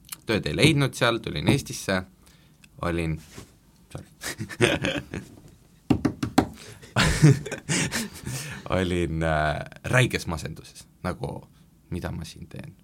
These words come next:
Nagu esimene päev jõudsin Eestisse, see oli veebruari algus,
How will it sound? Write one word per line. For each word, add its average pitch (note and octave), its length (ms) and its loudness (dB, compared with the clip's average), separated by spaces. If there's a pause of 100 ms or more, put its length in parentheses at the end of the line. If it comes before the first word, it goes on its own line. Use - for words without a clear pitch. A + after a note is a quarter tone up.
(240)
Nagu E2 240 -10
esimene F2 400 -2
päev D#2+ 220 -2
jõudsin E2+ 260 -6
Eestisse, - 400 -8 (800)
see E2 140 -10
oli D#2+ 120 -4
veebruari D#2 560 0
algus, G2+ 520 -2